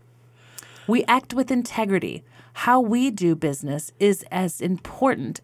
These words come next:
as the business we do. Your great people and shared culture are so impressive.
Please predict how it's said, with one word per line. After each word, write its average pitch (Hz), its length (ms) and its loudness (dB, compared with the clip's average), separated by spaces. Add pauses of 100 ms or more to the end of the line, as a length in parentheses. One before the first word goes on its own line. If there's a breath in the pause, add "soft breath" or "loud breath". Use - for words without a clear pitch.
as 165 180 -2
the 156 120 -4
business 156 680 -6
we 147 240 0
do. 135 400 -8 (680 loud breath)
Your 185 300 2
great 180 380 0
people 202 360 -2
and 170 160 0
shared 196 380 0
culture 214 360 0
are 156 160 2
so 170 300 0
impressive. 135 680 -4